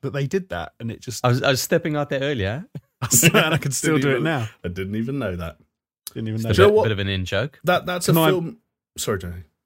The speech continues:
Speaker 1: Oh, no, I was gonna move on, but no, let's, 'cause, yeah, go back. What
Speaker 3: No, I
Speaker 1: were
Speaker 3: was
Speaker 1: you
Speaker 3: just gonna
Speaker 1: saying?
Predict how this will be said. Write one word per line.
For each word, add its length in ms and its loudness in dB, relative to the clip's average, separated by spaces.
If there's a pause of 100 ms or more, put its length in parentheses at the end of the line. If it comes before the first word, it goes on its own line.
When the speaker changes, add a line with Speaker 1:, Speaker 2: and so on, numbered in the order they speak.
(680)
Speaker 1:
Oh, 200 6
no, 160 6
I 20 6
was 100 2
gonna 160 0
move 160 -2
on, 120 0
but 100 -8
no, 100 -4
let's, 140 -4
'cause, 180 -12 (100)
yeah, 160 -4
go 120 -8
back. 160 -8 (140)
What 160 -16
Speaker 3:
No, 140 4
I 40 8
Speaker 1:
were 40 6
Speaker 3:
was 80 4
Speaker 1:
you 40 0
Speaker 3:
just 60 -4
gonna 0 -
Speaker 1:
saying? 100 0